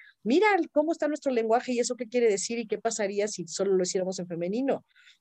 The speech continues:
¿no? Este, pero que también haya un grupo que lo esté haciendo con la E, porque ese es el futuro que queremos, la verdadera integración y la verdadera equidad, donde ya no hace falta ser visible a nadie,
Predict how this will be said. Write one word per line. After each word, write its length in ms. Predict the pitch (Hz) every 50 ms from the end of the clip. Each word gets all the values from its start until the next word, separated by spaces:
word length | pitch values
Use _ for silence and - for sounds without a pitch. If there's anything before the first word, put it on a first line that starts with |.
| _
¿no? 260 | - 185 226 - - -
Este, 500 | - 180 170 - - - - 160 151 151 156 - - _ _
pero 180 | 240 214 214 208
que 100 | 196 190
también 280 | 185 180 190 220 240
haya 180 | 247 262 269 277
un 80 | 269
grupo 300 | 240 233 240 226 - 320
que 80 | - 226
lo 60 | 180
esté 120 | 180 - 214
haciendo 300 | 202 - 233 240 262 262
con 160 | 233 208 190
la 120 | 185 - -
E, 140 | - 240 330 453 539 523 - _
porque 180 | - 226 - 349
ese 120 | 339 427
es 80 | - 370
el 120 | 302 247
futuro 320 | - 226 - 233 220 208
que 140 | - 202 185
queremos, 360 | 175 175 208 320 359 349 269
la 120 | 190 165 170
verdadera 560 | 180 170 160 165 156 156 170 233 262 277 311
integración 540 | 311 262 - 247 208 190 175 180 - 208 226
y 40 | 233
la 140 | 208 170
verdadera 400 | 160 160 165 165 165 185 226 269
equidad, 420 | 285 269 - 208 190 196 208 247 247 _ - - - - _ _
donde 200 | 190 185 185 185
ya 120 | 185 208 220
no 80 | 247
hace 180 | 247 - 247 233
falta 240 | - 208 208 220 220
ser 160 | 214 214 208
visible 400 | 208 196 - - 196 190 196 185
a 60 | 180
nadie, 400 | 202 269 370 415 349 - - -